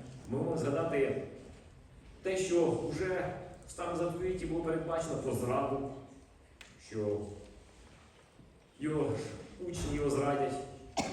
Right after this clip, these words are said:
про це є пророцтво. Ми не будемо, знаєте, всі це зачитувати, просто згадуємо, що дійсно в Слові Господньому є пророцтво про те, що зрадять, про те, що учні його покинуть. Були пророцтва про знущання і побої, про те, що він мовчав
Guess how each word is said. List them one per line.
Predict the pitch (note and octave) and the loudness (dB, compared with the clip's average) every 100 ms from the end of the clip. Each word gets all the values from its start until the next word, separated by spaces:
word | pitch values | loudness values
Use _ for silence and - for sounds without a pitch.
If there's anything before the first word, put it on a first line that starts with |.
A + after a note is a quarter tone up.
| - | -2
про | B2 | -2
це | B2+ | 0
є | A#2+ | 2
пророцтво. | B2 A#2 A2+ C#3 - A2+ | 2 0 0 0 -2 -2
Ми | A2+ | 0
не | A2+ | 2
будемо, | A2+ B2 A#2 | 2 0 0
знаєте, | A#2+ A#2+ | 0 0
всі | A2+ A#2 A#2 | -2 -4 -4
це | A#2 A#2 | -2 -2
зачитувати, | C#3 C#3+ B2 A#2 | 0 0 0 -2
просто | G#2+ - A#2+ | -4 -4 -4
згадуємо, | A2 - C#3+ - - - - | -4 -2 -2 -4 -6 -10 -12
що | - C#3+ | -10 -8
дійсно | - - - - - - | -6 -6 -6 -6 -12 -12
в | |
Слові | - D3 | -6 -2
Господньому | - - - B2+ A#2+ | -2 -2 -2 -2 -2
є | - - | -2 -2
пророцтво | A#2+ - - | -4 -4 -6
про | G2+ | -6
те, | A2+ | -6
що | G2+ | -6
зрадять, | F#2+ - A2 A2 - - - - - - - - - - | -4 -4 -4 -6 -8 -12 -18 -20 -20 -20 -18 -18 -16 -6
про | C#3+ | -2
те, | F#3 | 0
що | - D#3+ C#3+ A2 - - - - - | 0 4 4 2 -2 -6 -12 -12 -6
учні | G3+ - D3 | -2 0 4
його | A#2+ - | 4 2
покинуть. | A#2+ B2+ A#2+ A#2+ - - - - - - - - - - - - - | 0 2 2 0 -2 -8 -12 -16 -20 -20 -20 -20 -20 -20 -20 -20 0
Були | D3+ F#3 | 6 8
пророцтва | F#3+ G3+ G3 | 6 4 2
про | F3+ D#3+ | 0 0
знущання | D#3+ - F3 E3+ | 0 0 2 2
і | D3 C#3+ | 2 2
побої, | A#2+ C#3 C#3+ C#3 - - - - - - - - - - | 2 2 2 2 0 -4 -10 -14 -18 -20 -20 -20 -20 -8
про | A2 | -4
те, | G#2+ C3+ | -2 0
що | C3+ | 0
він | A#2 G#2+ G#2 | 0 2 2
мовчав | A#2 - C3 C3+ - - | 0 0 -2 0 -2 -4